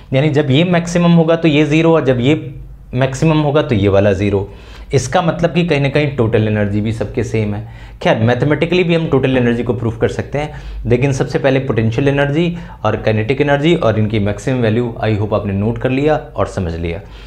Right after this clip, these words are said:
अब मैं इसको हटाता हूँ और फटाफट चलते हैं total energy की तरफ, इनको note करके।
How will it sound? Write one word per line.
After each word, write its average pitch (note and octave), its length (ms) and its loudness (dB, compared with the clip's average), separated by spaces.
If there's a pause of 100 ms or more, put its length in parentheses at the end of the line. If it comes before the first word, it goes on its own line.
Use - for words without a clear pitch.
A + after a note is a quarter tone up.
(140)
अब A#2 80 -2
मैं B2+ 160 2
इसको B2 180 -2
हटाता G#2 420 0
हूँ D#3 200 -2 (320)
और G#2+ 240 0
फटाफट D#3 260 0
चलते A2 320 0
हैं - 440 -4
total G2+ 300 0
energy F#2+ 300 -2
की F#2+ 80 -2
तरफ, A#2 380 -4
इनको G#2+ 200 -2
note E2 240 -6
करके। F2 340 -8